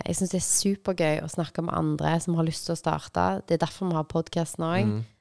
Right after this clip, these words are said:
Speaker 1: Det å høre om folk som starter bedrifter, har lyst til å drive med eiendom, og liksom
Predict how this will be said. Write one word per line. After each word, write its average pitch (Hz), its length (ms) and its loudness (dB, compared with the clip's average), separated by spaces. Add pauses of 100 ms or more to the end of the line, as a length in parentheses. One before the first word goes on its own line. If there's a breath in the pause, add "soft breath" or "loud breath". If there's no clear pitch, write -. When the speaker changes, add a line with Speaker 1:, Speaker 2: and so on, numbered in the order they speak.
(120)
Speaker 1:
Det 170 100 4
å 170 120 4
høre 156 240 2
om 160 120 0
folk 165 260 -2
som 170 140 -4
starter - 400 -2
bedrifter, 160 800 2 (220 loud breath)
har 175 140 2
lyst 175 240 0
til 175 80 0
å - 40 -2
drive 165 220 2
med 160 120 0 (300)
eiendom, 170 340 2
og 160 120 -2
liksom 160 400 0